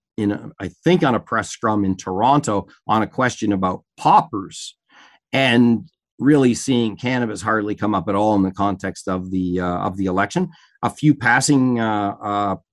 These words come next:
uh, positive passing references in N D P and Green Party, uh, platforms,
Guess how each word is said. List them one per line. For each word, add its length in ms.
uh, 180
positive 460
passing 360
references 640
in 280
N 200
D 120
P 240
and 120
Green 300
Party, 680
uh, 320
platforms, 840